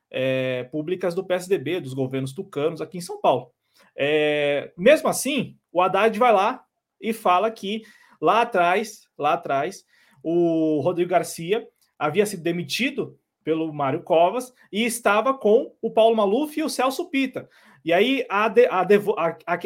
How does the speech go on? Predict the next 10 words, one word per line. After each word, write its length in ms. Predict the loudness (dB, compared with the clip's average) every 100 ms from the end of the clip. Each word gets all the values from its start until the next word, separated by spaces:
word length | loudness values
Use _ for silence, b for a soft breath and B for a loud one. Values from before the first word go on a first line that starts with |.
| -4
há 160 | -2
aqui 220 | -2 0
a 40 | 0
devolutiva, 840 | 2 2 0 0 -6 -6 -2 -2
né, 220 | -4 -8 _
da, 300 | -6 0 0
do 160 | 0 -2
ataque 420 | -2 -2 -2 -4
do 220 | -4 -4
Tarcísio. 580 | -2 -4 -4 -6 -6 -12